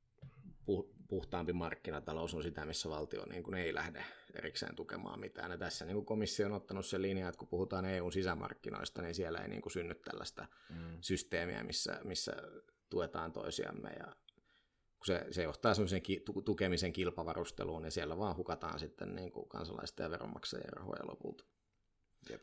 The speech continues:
Speaker 1: Maataloudessa tämä ei tietenkään päde, koska E U on maatalousunioni.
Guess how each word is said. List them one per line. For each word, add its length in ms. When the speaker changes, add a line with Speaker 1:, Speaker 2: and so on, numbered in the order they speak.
Speaker 1:
Maataloudessa 640
tämä 240
ei 80
tietenkään 480
päde, 340
koska 280
E 80
U 120
on 80
maatalousunioni. 840